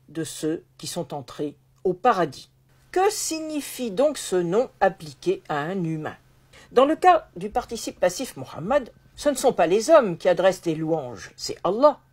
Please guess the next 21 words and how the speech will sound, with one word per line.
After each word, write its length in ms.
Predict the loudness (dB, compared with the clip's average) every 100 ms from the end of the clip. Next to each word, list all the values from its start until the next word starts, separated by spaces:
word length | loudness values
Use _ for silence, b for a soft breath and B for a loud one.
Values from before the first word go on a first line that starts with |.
| -18
qui 100 | -8
considère 480 | -6 -6 0 0 0
un 200 | -4 6
homme 320 | 6 4 -6 4
comme 280 | 6 6 -6 _
digne 560 | -14 2 4 4 0 -4 _
de 160 | -6 -4
louange. 480 | -4 -8 -14 -20 -20 _ -4
On 120 | -2
peut 260 | 0 0 2
être 260 | 2 2
étonné 460 | 0 0 -4 -4 -12 _ _ _ _ _ -20 b b
de 140 | 6 8
ne 120 | 8
rencontrer 680 | 6 4 2 0 0 0 0
ce 160 | 4
nom 300 | 4 4 0
glorieux 720 | -2 2 2 2 0 0 0 -2 _ _ _ _ 2
que 100 | 2
quatre 580 | 4 2 2 0 2
fois 560 | 2 2 0 8 8 6